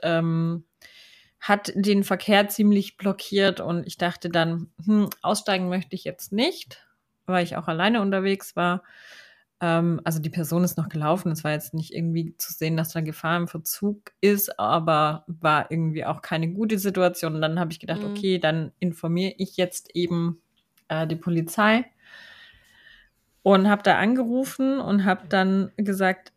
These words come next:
Speaker 1: „Ähm, ich weiß leider nicht, wie die Straße heißt.“ Und dann haben die aber gesagt, „Ja, aber wir sehen schon, wo sie sind.“ Und dann war ich so, „Okay, dann ist das, ja, dann hat sich das jetzt erledigt. Äh, hier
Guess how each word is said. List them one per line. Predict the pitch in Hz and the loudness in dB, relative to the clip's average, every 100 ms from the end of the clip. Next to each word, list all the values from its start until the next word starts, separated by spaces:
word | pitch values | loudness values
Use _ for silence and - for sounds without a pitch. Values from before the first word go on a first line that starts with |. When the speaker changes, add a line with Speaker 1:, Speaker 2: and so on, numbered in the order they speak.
| _ | _
Speaker 1:
„Ähm, | 180 175 170 - | 0 0 -2 -4
ich | 180 - | -8 0
weiß | 165 175 | 0 0
leider | 156 143 | -4 -4
nicht, | 151 | -6
wie | - | -8
die | 156 | -10
Straße | - - 151 170 185 | -8 -4 -4 -4 -2
heißt.“ | 214 220 - | -2 -2 -2
Und | 185 | -2
dann | 175 | 0
haben | 170 160 | 0 0
die | 190 | 0
aber | 220 226 | 2 2
gesagt, | 220 220 | 2 0
„Ja, | 233 | 2
aber | 214 175 | 4 4
wir | 170 170 | 2 2
sehen | 226 220 | 0 0
schon, | 220 | 0
wo | 170 | 0
sie | 156 147 | 0 -4
sind.“ | 151 151 156 _ _ _ _ _ _ _ _ | -6 -6 -8 _ _ _ _ _ _ _ _
Und | 175 156 | 0 0
dann | 151 | 0
war | 147 | 0
ich | 151 | -2
so, | - | -6
„Okay, | 160 - 415 262 - _ _ _ - - - - _ | -6 2 2 2 -6 _ _ _ -20 -20 -20 -20 _
dann | - 170 160 160 165 165 _ _ - _ _ - | 4 4 4 0 -2 -6 _ _ -20 _ _ -8
ist | 233 - | -6 -2
das, | 254 240 - | -2 -2 -6
ja, | - 247 226 180 _ | -2 0 0 -2 _
dann | 208 196 190 | 0 0 0
hat | 208 208 | -2 -6
sich | 208 - | -12 -10
das | 202 - | -10 -6
jetzt | 190 - | -6 -4
erledigt. | 208 320 381 - - | 0 0 0 -4 -6
Äh, | 277 285 277 269 | -2 -2 -4 -8
hier | - 247 233 220 | -2 2 2 0